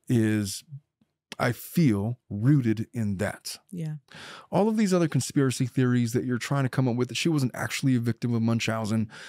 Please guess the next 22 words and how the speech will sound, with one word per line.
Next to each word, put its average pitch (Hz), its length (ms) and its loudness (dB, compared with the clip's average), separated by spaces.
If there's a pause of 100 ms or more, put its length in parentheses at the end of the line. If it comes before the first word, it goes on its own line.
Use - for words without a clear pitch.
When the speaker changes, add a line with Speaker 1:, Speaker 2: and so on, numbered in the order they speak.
(260)
Speaker 1:
she - 180 -2
was 131 180 4
in 123 120 4
on 120 120 2
the 117 60 2
fraud, 113 440 0
or 107 180 0
all 117 180 2
of 113 80 -2
these 113 160 2
lies, 110 400 0
or 107 80 0
she - 140 -2
wasn't 123 240 2
abused 110 320 2
like 113 160 -4
she 117 100 -8
says, 107 380 -6 (1000)
is 123 140 0
a 113 40 -2
red 110 220 -2
herring. 107 380 -4